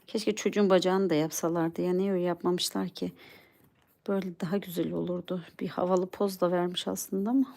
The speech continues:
<laughs> Bak buraları, şu araları farklı bir şey yapmam lazım. Onu aynı olmasın o ya. Onu da,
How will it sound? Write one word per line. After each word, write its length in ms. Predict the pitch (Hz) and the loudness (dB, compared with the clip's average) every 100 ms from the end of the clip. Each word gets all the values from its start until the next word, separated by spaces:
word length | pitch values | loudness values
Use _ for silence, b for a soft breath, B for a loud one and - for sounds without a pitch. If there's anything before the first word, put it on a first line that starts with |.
| - | 6
<laughs> 120 | 233 - _ _ B B B B B _ _ _ _ _ _ _ _ _ _ B B B B B B B B _ - _ - | 6 6 _ _ B B B B B _ _ _ _ _ _ _ _ _ _ B B B B B B B B _ -20 _ -2
Bak 140 | 185 185 _ _ - | -2 -2 _ _ 2
buraları, 640 | 226 233 196 180 180 214 247 B B B B | 6 8 8 6 6 4 2 B B B B
şu 380 | - - - 233 - | -10 -8 -4 -4 0
araları 680 | 185 190 196 190 226 285 - | 4 6 6 6 6 4 0
farklı 400 | - 202 208 196 | 2 4 4 2
bir 60 | 190 | 0
şey 220 | - 208 | 2 4
yapmam 520 | 180 160 165 160 165 | 6 6 6 6 8
lazım. 500 | 165 180 175 - 196 | 6 4 0 -4 -4
Onu 280 | 208 202 202 | -2 -2 0
aynı 340 | - 208 196 - | 2 4 4 4
olmasın 640 | 190 196 170 165 - 170 | 4 4 2 0 0 2
o 100 | 175 | 2
ya. 220 | 180 180 | 2 0
Onu 320 | 175 190 208 | 0 4 4
da, 120 | 214 | 4